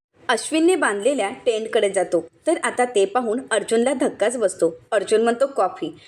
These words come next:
म्हणजे यांनी अगदी आम्ही केलं होतं तसंच केलं. यांना काय वाटलंय की आता आपण असं काही केल्यामुळे घरातील सर्वजण माफ करतील आणि घरात घेतील? ते शक्यच नाही."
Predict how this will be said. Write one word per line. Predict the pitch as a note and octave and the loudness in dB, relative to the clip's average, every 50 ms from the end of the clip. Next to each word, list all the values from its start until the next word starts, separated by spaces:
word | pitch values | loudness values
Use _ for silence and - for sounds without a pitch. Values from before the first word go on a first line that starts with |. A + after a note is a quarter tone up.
| - - - | -20 -8 -4
म्हणजे | B3 B3 A#3+ C#4 D#4 | -2 -2 0 0 0
यांनी | A#3+ - G#3 A#3 B3+ A#3+ G3 A3+ A#3 - - _ - | 0 0 -2 -2 -4 -6 -6 -8 -10 -14 -10 _ -2
अगदी | B3+ B3+ B3 - E4+ E4+ | -2 0 2 0 2 2
आम्ही | - A3 A3 B3+ - | 2 2 2 0 -2
केलं | D4+ C#4+ B3 G3 G3+ | 0 0 2 2 2
होतं | G3 G3 G3 C4 D#4+ D#4+ - | 0 0 0 -2 0 0 0
तसंच | G#3+ - - G#3 F#3+ - - | -2 -2 -2 -4 -4 -4 -4
केलं. | - E3+ D3 D#3+ D#3+ - - - _ - | -4 -4 -4 -4 -6 -10 -14 -8 _ -2
यांना | B3 B3 B3+ D4+ D#4 | 0 2 2 0 0
काय | D#4 G4 F#4+ | 2 2 2
वाटलंय | E4+ D4+ B3 A#3+ - F3 E3 D#3 - - - - _ - | 2 2 0 0 0 0 0 0 -2 -6 -16 -20 _ -4
की | - C#4 - - | -2 0 0 0
आता | G3+ - - F3 D#3 - - - - - - | 0 0 0 -2 -4 -4 -6 -14 -16 -4 -2
आपण | A3 G#3+ G#3+ B3+ D4 E4 - | -2 0 0 0 0 0 0
असं | C4+ C4 - D4+ | 0 0 0 0
काही | D4 C4 B3 B3 C#4 C4+ | 0 0 0 0 0 0
केल्यामुळे | C4+ A3+ F#3 F#3 F#3 G3+ A#3+ C#4 A3 G3 B3 B3 - - - G3+ | 0 0 0 0 0 0 0 0 0 0 -2 -2 -6 -12 -4 0
घरातील | B3 A3 G#3 G3+ - C4 C4+ | 0 2 2 2 2 2 2
सर्वजण | - - B3 G3 F#3 G#3 G#3 C#4+ D4+ D4 | 2 2 0 2 2 0 2 2 0 0
माफ | C4+ A3+ G3 G3+ G3+ - - | 2 2 2 2 2 0 0
करतील | D4 C#4 - - A#3+ G3 F#3+ - - _ - | -2 -2 0 -2 -2 -4 -4 -6 -8 _ 0
आणि | C4+ D4 E4+ | 2 2 2
घरात | - C4 A#3+ F#3+ G#3+ A#3 A#3 - | 2 2 2 2 0 0 0 0
घेतील? | - G3 - A#3+ F#3+ - - _ _ _ - | 0 0 0 -2 -2 -4 -8 _ _ _ -6
ते | G#3 | -6
शक्यच | G3+ - - D4+ D4 - - G#3+ G3+ F#3+ - F#3 | -4 -2 -2 -4 -4 -2 -2 -2 -2 -2 -2 -4
नाही." | F3+ E3+ F3+ E3+ | -4 -4 -6 -8